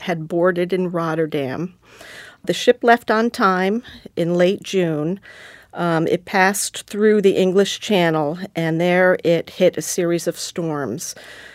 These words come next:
Um, it should have taken just a few weeks to get through the channel out into the Atlantic, but they were held up for months.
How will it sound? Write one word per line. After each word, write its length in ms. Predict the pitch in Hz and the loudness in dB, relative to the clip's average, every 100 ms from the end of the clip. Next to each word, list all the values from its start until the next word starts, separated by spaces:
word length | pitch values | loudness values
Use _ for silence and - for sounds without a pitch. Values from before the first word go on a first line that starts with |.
| - _ | -20 _
Um, 260 | 165 160 160 | -4 0 0
it 100 | - | 0
should 180 | - 185 | 0 0
have 120 | 180 | 0
taken 300 | 190 175 165 | -2 0 -6
just 280 | 170 - - | -6 -10 -14
a 20 | |
few 240 | - 190 | -2 0
weeks 320 | 170 175 - | 0 -4 -4
to 80 | - | -6
get 220 | 156 170 | 0 -2
through 160 | - 170 | 0 -4
the 100 | 165 | -4
channel 500 | - 175 160 165 175 - | -6 -4 -2 -2 -4 -2
out 200 | 156 160 | -2 -2
into 260 | 156 - | -4 -4
the 100 | 175 | -4
Atlantic, 640 | 160 160 160 160 147 147 - | -2 -2 0 -2 -2 -6 -4
but 160 | 165 | -2
they 100 | 165 | 0
were 100 | 147 | -2
held 280 | 156 156 147 | -2 -6 -4
up 140 | 139 | -8
for 160 | - 156 | -6 -8
months. 580 | 147 139 120 82 - | -6 -6 -6 -8 -12